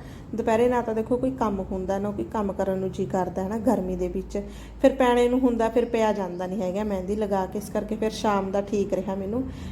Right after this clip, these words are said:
ਵੀ ਚਲੋ ਸ਼ਾਮ ਨੂੰ ਮਹਿੰਦੀ ਲਗਾ ਕੇ ਫਿਰ ਸ਼ਾਮ ਨੂੰ ਤਾਂ ਕਾਫੀ ਕੰਮ ਧੰਦੇ ਆਪਣੇ ਹੋ ਜਾਂਦੇ ਨੇ, ਰੋਟੀ ਸਬਜ਼ੀ ਪਾਣੀ, ਹੈ ਨਾ, ਕਿੰਨਾ ਕੁਛ ਹੋ ਜਾਂਦਾ। ਤੇ ਲਓ ਜੀ, ਇੱਥੇ ਮਹਿੰਦੀ ਲਗਾਉਣ ਤੋਂ ਬਾਅਦ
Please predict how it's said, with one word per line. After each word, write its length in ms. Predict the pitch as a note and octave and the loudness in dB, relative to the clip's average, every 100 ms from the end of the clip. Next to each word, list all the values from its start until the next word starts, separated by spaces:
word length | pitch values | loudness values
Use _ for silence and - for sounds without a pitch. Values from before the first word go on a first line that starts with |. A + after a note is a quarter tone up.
| - | -4
ਵੀ 80 | A3 | 0
ਚਲੋ 200 | A3+ A3 | 2 0
ਸ਼ਾਮ 280 | A3 G3+ G3 | 2 0 0
ਨੂੰ 100 | G3 | 0
ਮਹਿੰਦੀ 260 | G3 G3 | 0 0
ਲਗਾ 240 | A3 G#3+ G3+ | 0 0 0
ਕੇ 140 | G#3 | -2
ਫਿਰ 140 | G3+ | -4
ਸ਼ਾਮ 200 | - G#3 | -4 -4
ਨੂੰ 100 | G3 | -2
ਤਾਂ 160 | F#3+ G3+ G3+ - | -2 -2 -4 -2
ਕਾਫੀ 260 | G3 F#3+ | -2 -2
ਕੰਮ 260 | B3 A#3 G3+ - | 0 0 0 -2
ਧੰਦੇ 180 | A3+ | 0
ਆਪਣੇ 240 | G#3+ G#3 G3+ | 0 0 -2
ਹੋ 140 | G3+ | 0
ਜਾਂਦੇ 200 | F#3+ F#3+ | 0 0
ਨੇ, 140 | G3 G3 | -2 0
ਰੋਟੀ 280 | G3 - | -2 -4
ਸਬਜ਼ੀ 360 | A3 A3 F#3+ G3 | -2 -2 -2 -4
ਪਾਣੀ, 340 | G3+ G3 F#3+ | -2 0 0
ਹੈ 40 | G#3+ | -2
ਨਾ, 80 | A3+ | -2
ਕਿੰਨਾ 260 | A#3 G#3 | -2 -2
ਕੁਛ 260 | A3 C4 C4 | -2 -4 -2
ਹੋ 140 | A#3+ | -2
ਜਾਂਦਾ। 400 | G3+ G2+ G3+ A#3+ C4 - - - - - | 0 0 -2 -4 -6 -14 -18 -18 0 4
ਤੇ 80 | |
ਲਓ 160 | A#3+ A#3+ | 6 6
ਜੀ, 120 | A#3 | 4
ਇੱਥੇ 220 | B3 C4 | 2 2
ਮਹਿੰਦੀ 400 | B3 A#3 G#3+ G#3+ | 0 0 0 0
ਲਗਾਉਣ 380 | A#3 A3 G#3+ G3+ | 0 0 0 -2
ਤੋਂ 200 | G3+ G#3 | -2 -4
ਬਾਅਦ 460 | G3 G3+ G3 G3+ | -2 0 2 2